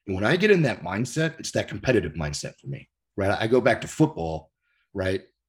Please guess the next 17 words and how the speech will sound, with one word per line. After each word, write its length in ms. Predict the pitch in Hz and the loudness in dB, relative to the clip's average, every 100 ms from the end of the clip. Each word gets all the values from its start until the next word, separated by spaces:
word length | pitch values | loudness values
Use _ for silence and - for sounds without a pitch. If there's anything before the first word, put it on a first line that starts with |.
| _ | _
Where 600 | 113 98 92 90 85 - _ _ _ _ | 2 4 2 -2 -4 -8 _ _ _ _
I'm 120 | 117 | 2
bringing 220 | 117 107 82 | 4 4 2
the 60 | |
passion, 640 | - 92 107 - 151 151 - | -2 0 2 2 0 -2 -6
I'm 100 | 101 | -4
bringing 220 | 104 95 | 0 0
emotion. 640 | 80 82 95 117 160 156 156 _ _ | 0 0 0 0 -2 -6 -8 _ _
We're 160 | 110 101 | -2 0
gonna 140 | 85 | -2
do 280 | 78 98 120 | -2 0 2
this. 280 | 139 156 117 | 2 0 -2
We're 60 | |
gonna 120 | 95 | -4
do 100 | 85 | -2
it 80 | 90 | -4
together, 560 | 82 82 95 123 139 | -2 -2 -2 -2 -4